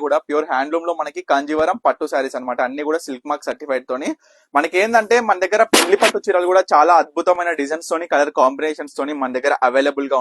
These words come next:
ఉంటాయండి. ఇవన్నీ కూడా చూడొచ్చు. And more three డిజైన్స్ అయితే అవైలబుల్ గా వచ్చాయి రీస్టాక్డ్.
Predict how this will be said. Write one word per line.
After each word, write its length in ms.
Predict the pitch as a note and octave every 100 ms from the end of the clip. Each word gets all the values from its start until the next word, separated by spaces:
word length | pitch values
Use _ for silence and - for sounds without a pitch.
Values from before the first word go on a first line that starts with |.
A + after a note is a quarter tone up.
| A#2+
ఉంటాయండి. 400 | B2+ A#2+ A#2+ B3 - _ _ _ - B2+
ఇవన్నీ 260 | B2+ C#3+ D#3+
కూడా 120 | D#3 C#3+
చూడొచ్చు. 340 | C3+ - D3+ A#3+ _ _ _ - B2
And 200 | B2+ B2 A#2 A#2+
more 160 | C3+ C#3 -
three 180 | C#3+ C#3+
డిజైన్స్ 300 | C3+ C#3 C#3 C3+
అయితే 120 | B2+ A#2
అవైలబుల్ 380 | A#2+ A#2+ A#2 A2
గా 40 | G#2+
వచ్చాయి 300 | - A#2 C#3+ _ A2
రీస్టాక్డ్. 500 | A2 - A2+ B2